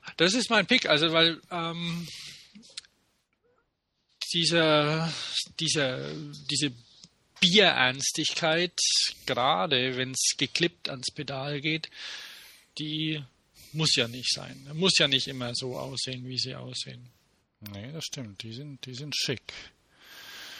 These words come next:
Speaker 2: Ha, Marken.
Speaker 1: Ja.
Speaker 2: Okay, na dann haben wir's für heute, oder?
Speaker 1: War's das? Ja, wir wollen, glaub ich, noch eine Vorschau machen.
Speaker 2: Ja.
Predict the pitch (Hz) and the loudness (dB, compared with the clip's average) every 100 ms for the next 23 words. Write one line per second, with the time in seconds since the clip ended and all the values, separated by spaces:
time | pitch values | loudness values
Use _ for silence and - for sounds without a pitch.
0 | - - - - _ - 135 127 - - | -16 -18 -20 -20 _ -2 -2 0 -6 -18
1 | - 101 101 110 110 92 - - - - | -12 -8 -8 -8 -12 -14 -18 -20 -20 -20
2 | _ _ _ _ - - 127 - - - | _ _ _ _ -18 -10 -10 -10 -14 -20
3 | - - 185 - 262 160 117 - - 131 | -20 4 8 10 10 10 6 0 2 6
4 | 151 240 233 - - - 247 269 - 156 | 6 4 -4 -14 -6 2 6 6 6 6
5 | 131 135 139 180 285 294 - - 151 180 | 6 4 4 2 2 -2 -10 -4 0 0
6 | - 165 139 175 156 165 160 165 170 165 | 0 2 2 4 2 2 4 4 2 0
7 | 160 - 185 240 151 127 127 - 226 226 | -2 0 4 4 4 4 2 2 -6 -10
8 | - - 220 151 147 214 269 | -2 6 8 10 8 6 2